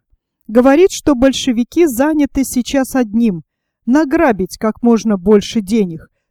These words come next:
так как сами отлично знают, что царствию их конец. У Шкляра, кроме нас, Дерман и Грузинский. Грузинскому рассказывал в трамвае солдат:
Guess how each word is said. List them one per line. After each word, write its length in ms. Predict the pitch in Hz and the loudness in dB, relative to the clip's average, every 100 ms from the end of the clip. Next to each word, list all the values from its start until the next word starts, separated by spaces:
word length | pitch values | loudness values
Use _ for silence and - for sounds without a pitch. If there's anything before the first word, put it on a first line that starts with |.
| _ | _
так 160 | 320 320 | 0 2
как 200 | 294 277 | 0 -2
сами 420 | - 349 359 311 | 0 0 2 0
отлично 680 | - 226 - 254 240 - 196 | -2 -2 -2 -2 -2 -2 -6
знают, 400 | 180 247 311 311 | -2 0 0 -2
что 260 | - - 226 | -4 0 0
царствию 840 | - 262 330 - - 285 294 294 | 0 -2 -2 -4 -8 -2 0 0
их 420 | - 214 226 - _ | -2 -4 -4 -6 _
конец. 640 | - 214 208 180 - - - _ _ _ _ _ _ _ _ _ _ | -2 -2 0 -4 -8 -14 -18 _ _ _ _ _ _ _ _ _ _
У 140 | 269 302 | -4 -4
Шкляра, 520 | - 320 370 381 359 | -2 -2 0 0 -2
кроме 400 | 294 320 285 269 | 0 0 2 2
нас, 480 | 233 262 294 - - _ _ _ | 2 0 -2 -10 -18 _ _ _
Дерман 640 | 196 220 233 214 247 277 269 | -4 2 4 4 4 2 0
и 420 | 233 277 339 359 _ _ - | 0 2 2 0 _ _ -4
Грузинский. 1000 | 233 320 294 226 180 196 - 180 160 - _ _ _ _ _ | 2 4 4 2 -2 -6 -10 -10 -10 -14 _ _ _ _ _
Грузинскому 960 | 202 254 254 220 226 - - 220 214 202 | 2 4 4 4 0 -2 -2 0 0 0
рассказывал 760 | 220 214 - 226 202 196 202 202 | 0 -2 -2 0 0 2 0 0
в 80 | |
трамвае 520 | - 220 214 214 233 233 | -2 0 2 2 0 0
солдат: 500 | 285 277 220 165 | -2 -4 -2 -4